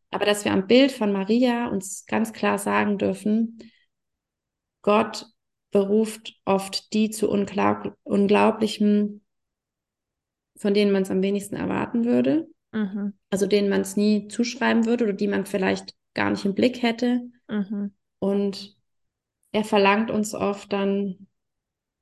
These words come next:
Speaker 1: auch einiges ab, aber wir dürfen darauf vertrauen, er wird uns immer ausstatten, dass wir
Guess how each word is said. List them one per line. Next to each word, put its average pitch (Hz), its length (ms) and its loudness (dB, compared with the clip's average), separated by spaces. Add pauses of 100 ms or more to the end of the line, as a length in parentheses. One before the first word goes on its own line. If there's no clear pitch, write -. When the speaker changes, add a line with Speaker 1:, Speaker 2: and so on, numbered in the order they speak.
(340)
Speaker 1:
auch 190 200 -2
einiges 196 480 -2
ab, 214 240 0
aber 190 240 -2
wir 190 80 0
dürfen 196 320 -4
darauf 185 280 -4
vertrauen, 190 600 -4
er 190 140 -4
wird 190 360 -6
uns 190 220 -4
immer 214 380 0
ausstatten, 196 520 -2
dass 190 220 -8
wir 190 320 -2